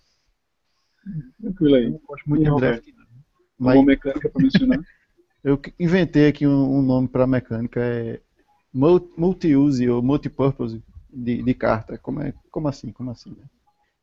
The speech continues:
Speaker 2: É tipo, a carta você pode jogar ela pra fazer X, Y, Z. Ela não faz só uma coisa. Ela faz, pode fazer diversas coisas. É, normalmente essas cartas têm regiões na própria carta, tipo, na esquerda você coloca algum canto pra ela fazer isso, na direita pra fazer aquilo.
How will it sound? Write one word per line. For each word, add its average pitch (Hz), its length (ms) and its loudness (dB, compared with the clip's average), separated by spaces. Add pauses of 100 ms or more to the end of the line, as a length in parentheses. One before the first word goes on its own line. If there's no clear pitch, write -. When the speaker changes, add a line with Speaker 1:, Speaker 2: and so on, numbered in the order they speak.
Speaker 2:
É 131 80 -2
tipo, 175 280 -4
a 202 60 -2
carta 175 300 -4
você 170 240 -4
pode 160 260 -4
jogar 156 200 0
ela 143 180 2
pra 139 140 -6
fazer 131 360 0
X, 156 440 -2
Y, 156 380 -4
Z. 107 340 -6
Ela 117 220 -2
não 151 120 -2
faz 131 240 -6
só 139 120 -4
uma 127 160 -2
coisa. 104 380 -12
Ela 117 200 -8
faz, 117 420 -8
pode 127 180 -2
fazer 127 160 -2
diversas 143 340 -6
coisas. 117 320 -12 (1040)
É, 113 300 -2
normalmente 143 380 0
essas 151 180 -12
cartas 147 320 -4
têm 135 400 0 (300)
regiões 139 580 0
na 127 120 -2
própria 131 280 -4
carta, 131 440 -4
tipo, 113 360 -14 (320)
na 123 100 -4
esquerda 151 600 -2 (300)
você 120 180 -8
coloca 123 280 -2
algum 131 140 -2
canto 123 260 -6
pra - 100 -8
ela 120 40 -6
fazer 117 280 -4
isso, 127 300 -2
na 127 80 -6
direita 120 360 -4
pra 117 100 -12
fazer 117 200 -6
aquilo. 120 400 -10